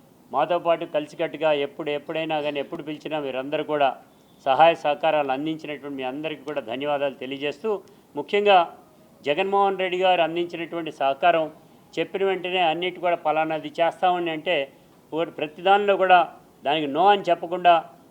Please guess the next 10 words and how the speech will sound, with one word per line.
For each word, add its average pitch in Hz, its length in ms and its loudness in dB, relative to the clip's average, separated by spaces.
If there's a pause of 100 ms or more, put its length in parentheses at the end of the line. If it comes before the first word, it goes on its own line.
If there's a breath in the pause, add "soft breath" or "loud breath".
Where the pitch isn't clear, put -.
(100)
ఆయన 147 240 0
అన్నీ 165 220 -2
కూడా 170 300 2 (240)
చేయటం 160 180 -2
అనేది 160 200 -4
జరిగింది. 147 400 -4 (260 loud breath)
ఆర్థికపరమైనటువంటి 185 1040 0
ఇబ్బందులు 170 360 -4
ఒకటే 160 220 -8
తప్ప 160 300 -2